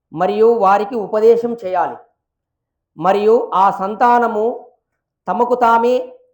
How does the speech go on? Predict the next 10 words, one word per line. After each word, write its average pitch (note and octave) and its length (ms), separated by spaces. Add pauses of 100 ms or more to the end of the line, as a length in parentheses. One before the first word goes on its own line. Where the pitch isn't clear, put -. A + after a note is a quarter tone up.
అఖండ A#3+ 360
బ్రహ్మచర్యాన్ని A3 960
పాటించడం G#3+ 680
వలన F#3 520 (1400)
మూడవది B3 540
అయిన, A3+ 320 (520)
అంటే, G#3+ 520
నలభై A3+ 420
ఎనిమిది A3+ 520
ఏండ్ల A#3+ 360